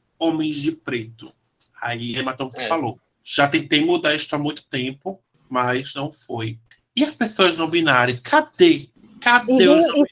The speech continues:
Speaker 3: no
Speaker 1: Cadê
Speaker 3: final, o, o, o, o H fala, né? Homens e mulheres de preto, lacraste, o
Speaker 1: Lacrou.
Speaker 3: homem branco que mudou tudo, né? Ele que
Speaker 1: Lacrou.
Speaker 3: mudou o nome do, do
Speaker 1: Ai, olha, não, assim, é,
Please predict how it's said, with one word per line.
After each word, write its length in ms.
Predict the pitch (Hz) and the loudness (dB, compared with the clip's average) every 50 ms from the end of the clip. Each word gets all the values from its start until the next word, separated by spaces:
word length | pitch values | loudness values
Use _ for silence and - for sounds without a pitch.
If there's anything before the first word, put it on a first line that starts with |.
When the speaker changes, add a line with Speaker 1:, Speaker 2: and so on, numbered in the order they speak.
| _ _ | _ _
Speaker 3:
no 160 | 277 277 311 311 | 2 2 2 2
Speaker 1:
Cadê 120 | - 349 339 | 2 0 4
Speaker 3:
final, 360 | 320 311 269 269 277 349 349 294 | 6 6 6 6 4 2 2 0
o, 120 | 302 311 320 - | 0 -2 -4 -4
o, 640 | - - 262 285 277 269 269 233 254 262 247 214 - | -2 0 2 2 2 2 2 2 2 0 -2 -4 -4
o, 360 | - 208 214 214 214 214 202 208 208 | -2 -2 0 0 -2 -2 -2 -2 -2
o 40 | |
H 360 | 202 208 208 196 196 196 202 233 233 - | -2 -2 -2 -2 0 0 0 0 -2 -4
fala, 240 | 233 214 214 208 202 | -4 -2 0 0 0
né? 200 | 190 196 208 - - | -2 -4 -6 -8 -8
Homens 440 | 208 220 226 226 208 196 202 180 | -6 -4 -4 -2 -2 -2 -2 -2
e 100 | - 202 | -2 -2
mulheres 460 | 190 196 208 208 208 180 175 180 185 180 | 0 2 2 2 2 0 0 -2 -2 -2
de 60 | 175 | -2
preto, 280 | - 185 185 - 285 285 294 330 330 | -4 -4 -4 -2 -2 -2 -2 0 0
lacraste, 880 | 302 277 254 277 - - - 311 247 233 233 226 233 262 277 - - - | 0 0 0 -2 -2 -4 2 4 6 6 6 6 4 2 0 -4 -4 -2
o 180 | 247 226 214 202 | 2 2 4 4
Speaker 1:
Lacrou. 280 | - - 214 208 208 | 4 2 2 0 0
Speaker 3:
homem 240 | 220 240 269 277 - 240 | 0 0 0 0 0 0
branco 480 | 214 220 233 233 247 277 269 - 339 - | -2 -2 -2 -2 -4 -4 -4 -6 -10 -10
que 160 | - - 311 | -6 -4 -2
mudou 380 | 302 294 339 302 247 254 311 - | -2 0 -2 4 6 6 6 6
tudo, 380 | - 587 440 254 220 190 214 214 | 6 6 6 6 6 4 2 0
né? 260 | 208 208 208 226 294 _ _ _ _ _ _ | 0 -4 -6 -8 -12 _ _ _ _ _ _
Ele 160 | - 202 214 254 - | -8 -6 -4 -2 -2
que 100 | - 302 | -4 -4
Speaker 1:
Lacrou. 240 | 311 339 370 - | -4 -4 -4 -2
Speaker 3:
mudou 120 | 339 330 339 | -2 -2 -4
o 20 | 370 | -4
nome 440 | 381 320 240 208 196 190 185 185 | -4 -4 -2 -2 -2 -2 -2 -2
do, 140 | 175 185 180 185 | 0 -2 -2 -2
do 680 | 175 175 185 185 190 185 170 165 156 160 - - - - _ - - - _ _ _ - | -4 -8 -8 -6 -4 -4 -4 -6 -8 -8 -8 -8 -8 -10 _ -20 -20 -20 _ _ _ 2
Speaker 1:
Ai, 380 | 147 151 151 143 135 131 143 | 4 6 6 6 6 4 2
olha, 600 | 147 139 131 127 120 123 120 117 117 117 113 117 117 - - | 2 2 2 2 0 -2 -4 -4 -4 -6 -8 -12 -14 -14 -8
não, 420 | 147 143 147 139 123 117 110 - | -4 -2 -2 -2 -4 -6 -6 -6
assim, 640 | 131 131 131 - - - 139 123 117 113 107 117 - _ _ _ | -6 -6 -6 -8 -12 -10 -8 -8 -8 -8 -10 -14 -16 _ _ _
é, 220 | - 131 127 117 | -6 -6 -6 -6